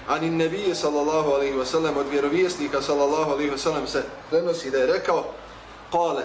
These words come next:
inne ifriten minel džin, jedan ifrit, jedan od pripadnika džinskoga roda, tefellete alejje, je, kaže, oblijetao oko mene dok je Rasulullah sallallahu alaihi wa sallam bio u namazu.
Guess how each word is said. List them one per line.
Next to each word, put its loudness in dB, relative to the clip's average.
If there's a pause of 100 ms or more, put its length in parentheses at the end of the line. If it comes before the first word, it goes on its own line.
(100)
inne 0
ifriten 0
minel 2
džin, -2 (420)
jedan 0 (100)
ifrit, -2 (760)
jedan 0
od 0 (320)
pripadnika -2
džinskoga 0
roda, 0 (1400)
tefellete 2 (120)
alejje, 0 (960)
je, 0
kaže, 0
oblijetao 0
oko -4
mene -2
dok -4
je 2
Rasulullah 0
sallallahu -2
alaihi -6
wa -12
sallam -6
bio -2 (300)
u -8
namazu. -6